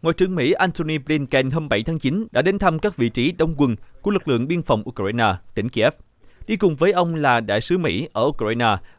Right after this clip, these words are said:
bà Bridget Brink. Hai quan chức Mỹ đã nhìn thấy các thiết bị bảo hộ cá nhân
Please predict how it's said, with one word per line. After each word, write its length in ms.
bà 220
Bridget 380
Brink. 200
Hai 120
quan 160
chức 220
Mỹ 120
đã 100
nhìn 260
thấy 320
các 180
thiết 200
bị 120
bảo 160
hộ 180
cá 140
nhân 220